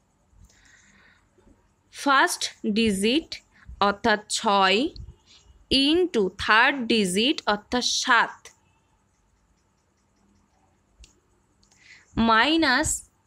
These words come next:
সেকেন্ড ডিজিট মাইনাস নয় করলে কত পাই আমরা একবার দেখে নেব। বিয়াল্লিশ মাইনাস নয়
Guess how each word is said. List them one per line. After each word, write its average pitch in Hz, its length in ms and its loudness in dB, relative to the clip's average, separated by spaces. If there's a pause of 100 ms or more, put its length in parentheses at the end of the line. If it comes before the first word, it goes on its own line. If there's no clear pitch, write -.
(300)
সেকেন্ড 220 720 0
ডিজিট - 460 -8 (580)
মাইনাস 196 600 0
নয় 180 340 -4 (960)
করলে 277 280 0
কত 262 200 0
পাই 240 220 2
আমরা 226 180 0
একবার 226 200 0
দেখে 214 260 0
নেব। 233 240 0 (2750)
বিয়াল্লিশ 247 1040 0
মাইনাস 208 720 0
নয় 185 460 -2